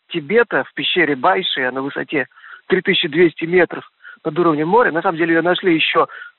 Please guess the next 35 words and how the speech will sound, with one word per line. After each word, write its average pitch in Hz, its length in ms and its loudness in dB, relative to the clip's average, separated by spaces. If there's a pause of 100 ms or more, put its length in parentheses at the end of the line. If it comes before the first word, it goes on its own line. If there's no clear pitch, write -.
в 139 60 -18
восьмидесятом 175 640 0
году 160 260 0
прошлого 160 340 -2
века, 175 260 -2
и 147 60 0
она 156 220 2
лежала, 170 560 2 (280)
где-то 156 260 -4
пылилась. 165 520 -2
Только 185 300 0 (500)
сейчас 180 320 2
до 151 100 -4
неё 160 160 2
добрались 165 440 0
учёные 196 500 2
и 147 120 -6
сделали 180 380 2
протеомный 180 680 0
анализ. 147 440 0
То - 80 -16
есть 135 120 -12
они 160 180 -2
изучили 156 360 -4
состав - 400 -6 (380)
остатков 156 540 0
белков, 165 480 2 (540)
которые 165 320 -4
были 156 200 2
в 147 60 2
этой 156 180 0
челюсти, 143 460 -2
сравнили 165 540 0
с - 80 -6
известными 151 640 -2